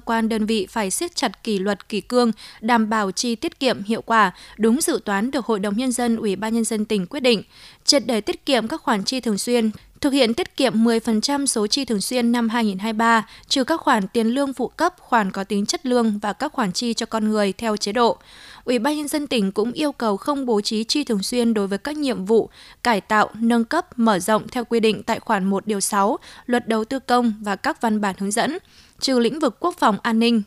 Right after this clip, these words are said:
thực hiện theo Nghị định số không một hai không hai mươi N D C P ngày mười bốn tháng năm năm hai nghìn hai mươi. Trong quản lý sử dụng vốn đầu tư công,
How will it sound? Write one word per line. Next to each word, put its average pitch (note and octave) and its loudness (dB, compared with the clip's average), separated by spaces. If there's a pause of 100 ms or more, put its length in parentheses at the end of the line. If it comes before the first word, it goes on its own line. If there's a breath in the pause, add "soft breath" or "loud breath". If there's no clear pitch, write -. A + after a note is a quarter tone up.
thực G#3 -4
hiện A3+ -2
theo A3+ -2
Nghị G#3+ 0
định G3+ -2
số G3+ -4
không A3+ -2
một G#3+ 4 (300 loud breath)
hai C4+ 0
không C4+ -2
hai C4+ -2
mươi C4 0
N A3 2 (100)
D A3 -2
C A3+ -8
P - -4 (500 loud breath)
ngày A#3+ 4
mười A#3 6
bốn A3 0
tháng A#3+ 0
năm C#4 0
năm C4+ -2
hai C4+ -2
nghìn G#3 2
hai A3+ -2
mươi. A#3 4 (420 loud breath)
Trong E4+ 0
quản G#3 2
lý G#3 2
sử A#3+ 0
dụng G#3 0
vốn G#3 0
đầu C4+ 0
tư A#3 0
công, A#3 4